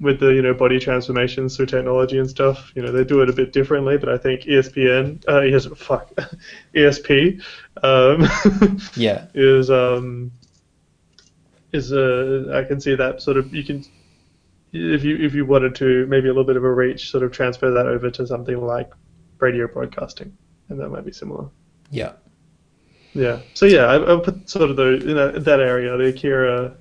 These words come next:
Speaker 1: Videodrome era, area. I think that's good.
Speaker 2: Nice. All right. Well, yeah, I would encourage anyone listening to definitely read that essay. Deep Focus Review, um,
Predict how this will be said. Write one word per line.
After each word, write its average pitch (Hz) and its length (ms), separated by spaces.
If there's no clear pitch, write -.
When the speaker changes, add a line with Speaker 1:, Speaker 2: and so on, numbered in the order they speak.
Speaker 1:
Videodrome 127 460
era, 123 280
area. 127 540
I 139 80
think 135 100
that's 127 200
good. 131 260
Speaker 2:
Nice. 113 440
All 135 100
right. 110 220
Well, 113 240
yeah, 110 220
I 107 60
would 120 120
encourage 110 460
anyone 107 340
listening 101 420
to - 120
definitely 104 400
read 98 180
that 98 160
essay. 98 460
Deep 104 280
Focus 104 400
Review, 110 520
um, 110 420